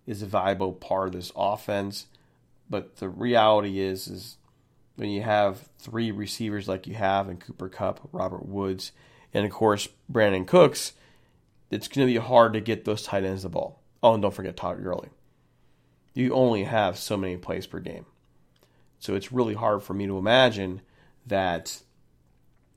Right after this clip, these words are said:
it's gonna be so easy as getting Higbee the ball.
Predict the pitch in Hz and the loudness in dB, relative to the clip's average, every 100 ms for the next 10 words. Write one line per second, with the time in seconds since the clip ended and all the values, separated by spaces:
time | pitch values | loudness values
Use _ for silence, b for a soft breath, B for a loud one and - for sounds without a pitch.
0 | _ - - 101 - 113 104 95 101 98 | _ -16 -8 -6 -4 -4 -4 -4 -4 -4
1 | - 95 85 98 92 92 90 92 98 98 | -6 -6 -4 -6 -6 -6 -8 -8 -10 -10
2 | 98 110 95 98 98 95 95 98 | -10 -8 -6 -4 0 2 2 -2